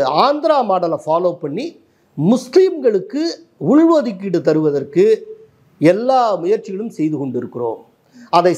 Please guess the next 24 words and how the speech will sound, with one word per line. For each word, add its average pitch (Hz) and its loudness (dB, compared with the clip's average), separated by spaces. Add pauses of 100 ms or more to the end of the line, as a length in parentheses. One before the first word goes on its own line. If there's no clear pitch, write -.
சாத்தியப்படுத்துவதற்கு 233 0
சட்டங்களில் 247 -2
சில 175 2
திருத்தங்கள் 277 0
தேவை, 139 0 (520)
அதை 240 4
நாங்கள் 226 -2
செய்ய 202 2
போகிறோம்" 147 -2 (280)
அப்படின்னு 147 0
சொன்னார். - -14 (760)
இதே 143 4
சல்மான் 196 -4
குர்ஷித் - -12 (120)
இன்னொன்னு 247 0
சொல்லியிருந்தார், 127 -6
அதாவது 160 0
எந்த 160 0
அளவுக்கு 233 0
காங்கிரஸ் 180 -2
விவரமா 185 0
வேலை 160 -4
பார்க்கும், 151 -8 (520)
கரெக்டா 208 2